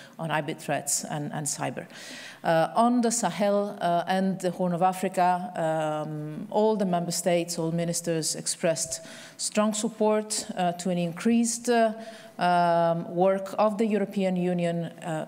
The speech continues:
in both regions, uh, as both of them are strategically important for the security of the European citizens. Uh, in the Sahel, the European Union has, uh,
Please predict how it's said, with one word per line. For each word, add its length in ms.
in 220
both 260
regions, 680
uh, 240
as 260
both 340
of 120
them 300
are 160
strategically 760
important 480
for 140
the 80
security 680
of 200
the 80
European 600
citizens. 720
Uh, 180
in 160
the 80
Sahel, 680
the 100
European 460
Union 460
has, 600
uh, 240